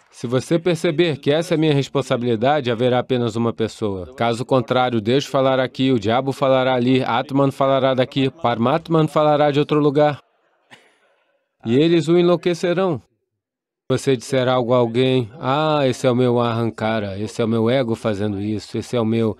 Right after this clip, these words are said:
essa é a minha alma, esse é meu isto, esse é meu aquilo." Bem, se tantas pessoas estão falando de dentro de você,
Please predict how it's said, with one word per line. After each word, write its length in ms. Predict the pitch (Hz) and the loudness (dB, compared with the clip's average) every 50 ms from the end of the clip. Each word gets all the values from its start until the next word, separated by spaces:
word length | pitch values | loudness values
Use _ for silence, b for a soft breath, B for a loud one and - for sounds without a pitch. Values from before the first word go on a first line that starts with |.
| B B - | B B -4
essa 240 | 127 131 127 - 135 | -4 -4 -2 0 0
é 40 | |
a 20 | 131 | 2
minha 200 | 127 127 123 113 | 2 2 2 2
alma, 480 | 117 127 143 139 127 117 110 110 107 | 0 0 2 2 4 4 2 2 2
esse 220 | 110 127 117 - - | 0 0 0 -2 -2
é 40 | 123 | 0
meu 240 | 117 117 113 113 | 2 2 2 4
isto, 380 | 127 139 135 120 - - - 113 | 4 2 2 0 -2 -4 -4 -4
esse 200 | 113 107 - - | -4 -2 -2 0
é 40 | 117 | 0
meu 160 | 113 113 110 | 2 2 0
aquilo." 500 | 104 - - - 135 135 131 123 120 117 - _ _ _ _ _ _ _ _ _ _ _ _ _ _ _ _ _ _ _ _ _ _ _ _ _ _ _ _ _ _ _ _ _ _ _ _ _ _ _ _ _ _ _ _ _ _ _ _ _ _ _ _ _ | 0 -2 -2 0 2 2 2 2 0 -4 -6 _ _ _ _ _ _ _ _ _ _ _ _ _ _ _ _ _ _ _ _ _ _ _ _ _ _ _ _ _ _ _ _ _ _ _ _ _ _ _ _ _ _ _ _ _ _ _ _ _ _ _ _ _
Bem, 800 | - 113 135 165 180 175 165 151 139 131 123 117 107 101 95 90 - _ _ _ _ | -6 -2 0 2 2 4 2 2 2 0 0 -2 -4 -4 -6 -10 -14 _ _ _ _
se 180 | - - 143 | -6 -4 -4
tantas 400 | 135 - - 180 208 208 214 180 - | -2 0 0 0 0 0 -2 -4 -2
pessoas 480 | - 185 160 - - 165 160 151 131 | -2 -2 -2 0 0 2 2 2 2
estão 260 | 120 123 - - 147 131 | 2 -2 -2 -2 -4 -2
falando 460 | - 139 131 123 127 127 127 117 113 | 0 0 0 2 2 0 0 0 -2
de 140 | 110 113 110 | -4 -4 -4
dentro 320 | 104 117 117 110 113 107 | -2 -2 -2 -2 -4 -6
de 80 | 101 104 | -6 -6
você, 480 | 98 107 104 - - - 107 95 87 | -4 -6 -6 -6 -8 -10 -12 -12 -12